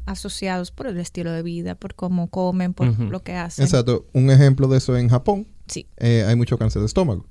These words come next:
Speaker 1: Ujú.
Speaker 3: Y eso es algo poco común. Porque se ha determinado que ellos fuman mucho y comen comida ahumada. El, el, el pescado ahumado, las carnes ahumadas,
Speaker 2: Y el
Speaker 3: etcétera,
Speaker 2: humo del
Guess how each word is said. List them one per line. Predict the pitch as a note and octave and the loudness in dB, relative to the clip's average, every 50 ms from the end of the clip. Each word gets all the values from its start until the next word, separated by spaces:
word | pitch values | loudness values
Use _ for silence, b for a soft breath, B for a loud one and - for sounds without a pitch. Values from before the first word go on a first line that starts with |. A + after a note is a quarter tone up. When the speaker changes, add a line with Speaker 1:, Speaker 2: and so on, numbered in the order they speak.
| - - | -6 -4
Speaker 1:
Ujú. | A3 A3+ G3+ F#3 G3+ G3 G3 G3 G#3 - | -2 -2 0 -2 -2 -2 -2 -2 -2 0
Speaker 3:
Y | C3 C3 | 2 4
eso | C3 B2+ - C#3+ C3 | 4 4 4 4 6
es | C3 | 6
algo | B2+ B2+ B2+ A#2+ | 6 4 2 2
poco | - B2 A#2 - A#2 | 2 0 0 0 2
común. | A#2 A2+ C3 F#3 G#3+ F3 A2+ - - b b b b b - | 2 2 2 2 2 0 -2 -4 -8 b b b b b -4
Porque | - E3 F3+ E3+ E3+ - B2 G#2+ B2+ - - _ _ _ | 2 2 2 4 4 2 0 0 0 -6 -12 _ _ _
se | - - C#3 | -4 0 0
ha | B2 | 2
determinado | C3+ D3 D3 E3 E3 F#3 F3+ D#3 C#3 C3 C3 - | 2 0 0 0 -2 0 0 0 0 0 -2 -2
que | - B2 | 0 0
ellos | A#2 A#2 B2 A2 - - - | 0 2 0 -2 -4 -6 -14
fuman | - - - D#3 D#3+ E3+ F3+ F#3 F#3 | -18 0 2 2 4 4 2 2 2
mucho | E3+ C3+ A#2 - - G#3+ - - - - - - - - - - - - - | 2 2 2 0 -2 -6 -10 -10 -18 -20 -20 -20 -20 -20 -20 -20 -20 -6 -6
y | C3+ C3 | -6 -4
comen | - C3+ B2+ C#3 C#3+ C#3+ | -2 -4 -2 -2 -2 -2
comida | - B2+ A#2 B2 C3 B2 - - | -2 -2 -4 -2 -4 -4 -6 -4
ahumada. | - G#2+ G#2 G2 G2 G2+ G#2 G#2 F#2+ - F#2+ - _ _ _ _ _ _ _ _ _ - _ | -2 -2 -2 -2 -2 -4 -4 -4 -6 -8 -10 -14 _ _ _ _ _ _ _ _ _ -20 _
El, | - G#2+ G#2 | -8 -6 -4
el, | G2+ F2 - - G#2+ G#2 G2 G2 F#2+ E2+ F#2+ - - | -4 -6 -4 -4 -2 -2 -2 -2 -4 -4 -6 -6 -4
el | G#2+ G#2 G#2 G2+ | -4 -4 -2 -2
pescado | - G2 - - A2+ A2+ A2 G#2 | -2 -4 -2 -2 -2 0 2 2
ahumado, | G2+ G#2+ B2+ D#3+ F3+ E3+ E3 E3 D#3 D#3 D#3 D3 D3 C#3+ C#3 C3+ C3+ | 0 2 2 2 2 2 2 2 2 0 2 2 4 4 4 6 6
las | B2+ A#2 A2 - | 4 4 2 2
carnes | - B2+ A#2+ A#2+ A#2 | 2 0 0 2 2
ahumadas, | A#2 A2+ A#2+ C3+ E3 F3+ F3+ E3+ E3 E3 D#3 C#3+ C#3+ D3+ | 0 0 0 0 0 0 0 2 2 2 2 4 4 4
Speaker 2:
Y | D3+ | 4
el | C3+ | 4
Speaker 3:
etcétera, | C#3+ C3 C3 C3 C3 | 4 4 4 4 2
Speaker 2:
humo | B2+ | 2
del | B2+ C3 | 2 2